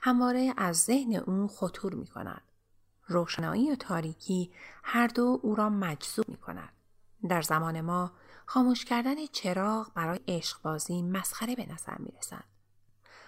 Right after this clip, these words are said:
فرانس این را می‌داند و چراغ کوچکی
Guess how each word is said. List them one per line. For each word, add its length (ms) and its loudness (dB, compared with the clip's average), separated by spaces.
فرانس 460 6
این 160 4
را 200 4
می‌داند 680 0
و 300 -2
چراغ 420 2
کوچکی 840 -2